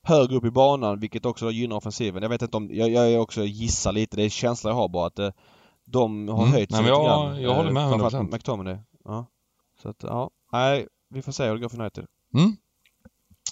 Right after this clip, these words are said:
Speaker 1: Är du klar eller har du fler?
Speaker 2: Eh, jag måste markera alla så jag kommer ihåg alla spelen. Eh, ja, men vi kör du någonting så kan vi, kan vi liksom, eh, vi, vi, jag tycker vi ska sn-, vi, vi kan,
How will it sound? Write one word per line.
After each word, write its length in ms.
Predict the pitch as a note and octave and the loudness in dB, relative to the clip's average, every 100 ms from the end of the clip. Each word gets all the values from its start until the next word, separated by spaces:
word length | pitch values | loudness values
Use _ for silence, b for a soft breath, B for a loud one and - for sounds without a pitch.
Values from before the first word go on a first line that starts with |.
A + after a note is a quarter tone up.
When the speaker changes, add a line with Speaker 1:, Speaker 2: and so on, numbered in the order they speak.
| - _ _ _ - | -14 _ _ _ -4
Speaker 1:
Är 60 | A#2+ | 0
du 60 | |
klar 220 | - G3+ B2 | 6 8 8
eller 100 | G#2 | 6
har 80 | |
du 60 | A#2 | 4
fler? 380 | F3 B2 G#2 G#2 | 4 4 4 2
Speaker 2:
Eh, 60 | |
jag 100 | E2 | -2
måste 180 | F#2+ - | -4 -2
markera 380 | B2+ C3 G2+ A2+ | -4 -2 0 0
alla 200 | C3 F#2 | 0 -2
så 80 | G#2+ | -2
jag 60 | G2+ | -2
kommer 180 | G#2+ | 0
ihåg 240 | G2 C#3 C#3+ | 0 0 -2
alla 140 | G2 | -4
spelen. 360 | - F#2+ A#2 F2+ b b _ _ - | -2 -2 -2 -4 b b _ _ -2
Eh, 440 | G#2 G#2 G#2 G#2 | 2 4 4 2
ja, 160 | B2+ D3+ | 4 6
men 140 | G3+ | 6
vi 100 | G3 | 6
kör 300 | D#3+ E3 A#3 | 2 4 4
du 100 | G#3+ | 4
någonting 340 | C3 A#2+ A#2 A2 | 2 0 0 -2
så 140 | C3 | -2
kan 180 | C3 B2 | 0 0
vi, 260 | A#2+ A#2+ A#2 | 2 0 -2
kan 180 | - B2 | -2 0
vi 100 | A#2 | 0
liksom, 400 | A2 - A2 A2 | -2 -2 0 0
eh, 120 | A2 | 0
vi, 120 | A2+ | -2
vi, 100 | C3 C#3 | -4 -4
jag 120 | D#3+ | -4
tycker 140 | D3+ D#3 | -4 -2
vi 140 | D#3 | -2
ska 160 | - E3 | -2 -6
sn-, 80 | |
vi, 160 | D#3 D3+ | -8 -8
vi 120 | - D3+ | -8 -4
kan, 320 | D#3 D3 | 0 0